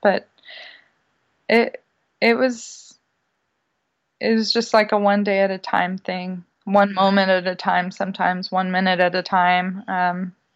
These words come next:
just what I was able to cope with. Um, time-wise, um, 'cause sometimes it didn't feel bearable,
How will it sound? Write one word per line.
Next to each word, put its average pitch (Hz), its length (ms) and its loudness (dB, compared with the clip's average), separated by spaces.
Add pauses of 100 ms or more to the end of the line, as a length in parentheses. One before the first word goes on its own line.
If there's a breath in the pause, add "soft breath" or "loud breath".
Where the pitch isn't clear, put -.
(180)
just 202 240 -4
what 190 180 6
I 185 240 2 (840 soft breath)
was 190 180 -4
able 180 400 0
to 180 300 -10
cope 202 360 2
with. 180 320 2 (480)
Um, 185 520 -4 (480)
time-wise, 180 920 0 (120)
um, 185 520 0 (140)
'cause 208 160 -6
sometimes 208 400 4
it 208 120 4
didn't 220 280 4
feel 175 200 2
bearable, 180 720 2